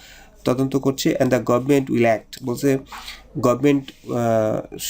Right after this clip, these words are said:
যথাযথ কাজ করবে, if necessary, যদি দরকার হয়। And if the commission gives any proposal in this regard, এবং এই কমিশন যদি কোনো প্রস্তাব করে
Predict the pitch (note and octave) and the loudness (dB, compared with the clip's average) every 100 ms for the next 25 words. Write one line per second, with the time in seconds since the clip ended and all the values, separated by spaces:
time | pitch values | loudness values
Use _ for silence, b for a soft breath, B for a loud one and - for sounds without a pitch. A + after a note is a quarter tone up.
0 | - C3+ B2+ C3+ C3+ C3+ A#2+ A#2 - A2 | -6 0 0 2 2 2 0 0 -2 -4
1 | G2 F#2+ - - B2 - A#2+ A2+ A#2+ A2 | -4 -12 -12 -2 -2 0 0 2 0 0
2 | A2+ A#2 A2 A2 G#2+ G#2+ G#2 G#2+ G#2+ A2 | 2 2 2 2 2 0 0 -4 -4 -4
3 | C3 C#3+ D3+ E3+ D#3+ D3 D3+ E3 D#3 C#3 | 4 4 4 2 2 4 4 4 2 4
4 | D#3 D3+ D#3 D#3 C#3+ C#3 D#3+ C#3 C#3 D#3+ | 4 4 4 2 2 2 2 4 2 0
5 | - b b - C#3 D3+ D3 A#2 A2 G2+ | -6 b b 2 4 4 2 0 0 0
6 | F#2+ - B B B - B2 C3+ C3+ - | -4 -14 B B B 2 4 4 0 0
7 | C3+ C3+ C3+ C#3+ D3 D#3+ D#3 D#3+ D3+ D3+ | 2 2 0 0 2 2 2 2 4 4
8 | D3+ D#3 b b - C3+ - E3+ - A#2 | 4 2 b b -4 -2 2 0 0 -4
9 | G#2+ | -4